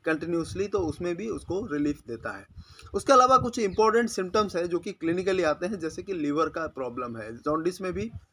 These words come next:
हम apply कर सकते हैं सफालेंड्रा इंडिका को, जो, अ, chelidonium है, कालमेघ,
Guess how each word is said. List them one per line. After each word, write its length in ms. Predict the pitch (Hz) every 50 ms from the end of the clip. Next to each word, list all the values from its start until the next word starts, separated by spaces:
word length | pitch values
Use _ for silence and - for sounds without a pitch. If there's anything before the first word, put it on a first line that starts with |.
| _ - -
हम 120 | 143 151
apply 280 | 147 - - 170 170 170
कर 180 | 170 165 156
सकते 280 | 147 156 151 135 - 151
हैं 240 | 156 156 160 165 160
सफालेंड्रा 480 | 160 151 - - 160 147 147 143 143
इंडिका 300 | 139 135 135 143 147 147
को, 180 | 143 151 170 156
जो, 180 | 143 143 151 - - - - - _ _ -
अ, 100 | - 143
chelidonium 680 | 139 139 - 143 143 156 151 151 156 151 151 147 147 143
है, 180 | 139 139 139
कालमेघ, 680 | 135 - 143 139 139 143 147 147 143 139 135 127 135